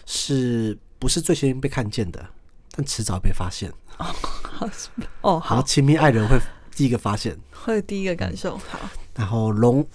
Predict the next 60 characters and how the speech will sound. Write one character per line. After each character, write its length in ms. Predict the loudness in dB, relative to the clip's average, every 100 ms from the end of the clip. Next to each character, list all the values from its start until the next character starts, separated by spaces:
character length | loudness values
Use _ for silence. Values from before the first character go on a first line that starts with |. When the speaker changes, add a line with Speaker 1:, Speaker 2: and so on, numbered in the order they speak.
| -10
Speaker 1:
山 340 | 2 4 4
根 260 | 6 4 6
加 320 | 6 6 6 0
削 320 | -10 2 4 4
骨 160 | 2
啊， 60 | 0
就 120 | 2
脸 240 | 2 0
的 180 | -2 -8 -10 -4
变 120 | 0
化， 300 | 2 2 0 -2
Speaker 2:
嗯。 80 | -8 -6
Speaker 1:
是 180 | -2 -2
所 220 | 4 6
有 60 |
人 100 | 6
都 80 | 4
会 100 | 2
马 120 | 2
上 120 | -2 -2
看 180 | -2
到 140 | -2 -6
的。 180 | -8 -14 -16 -16 -16 -16 -10
Speaker 2:
对。 160 | -10 -8
Speaker 1:
就 120 | -6 0
，“哦， 360 | 2 4 4 4
你 60 |
变 280 | 2 0 2 2
了 180 | 2 2
耶。” 240 | 0 -2 -6 -10 -14 -18 -18 -16
啊， 100 | -16 -16 -16 -16 -12 -4
然 100 | -2
后 80 | -2 -4 -8
眼 120 | -4 2
睛 160 | 4
雷 140 | 6 6
射 160 | 4
呢， 180 | 4 4
是 260 | 0 -2 -2
都 140 | 0 2
没 80 |
有 60 | 2
人 80 | 2
发 160 | 0
现。 180 | 0 -2 4 10 12 12
Speaker 2:
<laughs> 420 | 12 12 12 10
只 140 | 10 8
有 180 | 8
你 180 | 8 6
知 220 | 4 2
道。 100 | 8
Speaker 1:
然 80 | 10
后 140 | 8 6 -8 2 8
某 120 | 10
几 160 | 8 4
天 360 | 8 8 6 -2 -18 -6
发 180 | 0 2
现 180 | 4 4
说 100 | 4
，“哎， 180 | 2